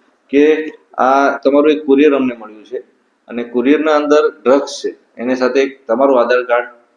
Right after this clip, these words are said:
અ, જોડાયેલું છે. એવી રીતે એને ડરાવવામાં આવ્યું અને એને કહેવામાં આવ્યું કે તમે તપાસમાં મદદ કરો તો તમે છૂટી જશો, બાકી તમને જેલ થશે.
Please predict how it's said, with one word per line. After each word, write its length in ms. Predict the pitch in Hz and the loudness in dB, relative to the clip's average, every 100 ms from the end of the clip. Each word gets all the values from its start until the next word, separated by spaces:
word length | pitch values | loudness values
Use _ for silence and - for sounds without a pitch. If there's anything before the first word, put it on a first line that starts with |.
| _ _ - | _ _ -18
અ, 280 | 104 104 101 | -12 -12 -4
જોડાયેલું 460 | 107 104 98 95 | -2 0 -2 -6
છે. 180 | - - _ - | -10 -18 _ -8
એવી 180 | 120 139 | -2 0
રીતે 220 | 143 139 | 0 0
એને 440 | 135 131 135 131 _ - | 0 0 -4 -4 _ -6
ડરાવવામાં 520 | 113 123 143 147 147 | 0 2 2 0 0
આવ્યું 160 | 151 156 - _ _ - | -2 -4 -14 _ _ -8
અને 260 | 127 123 | -4 -2
એને 180 | 120 123 | -2 -2
કહેવામાં 360 | 127 131 139 135 | 0 0 2 -2
આવ્યું 120 | 131 | -2
કે 60 | |
તમે 200 | 131 131 | -8 -10
તપાસમાં 460 | 127 120 131 135 127 | -8 -2 -2 -2 -10
મદદ 220 | 120 143 | -4 -4
કરો 400 | 147 160 120 - _ _ _ _ | -2 0 0 -2 _ _ _ _
તો 140 | 123 127 | -4 -2
તમે 220 | 127 127 | -2 -4
છૂટી 260 | 127 139 139 | -6 -6 -2
જશો, 220 | 120 120 | -4 0
બાકી 240 | 113 117 | -2 -2
તમને 320 | 117 113 127 _ | -14 -16 -20 _
જેલ 260 | 113 117 107 | -2 -2 0
થશે. 240 | 92 - | -8 -12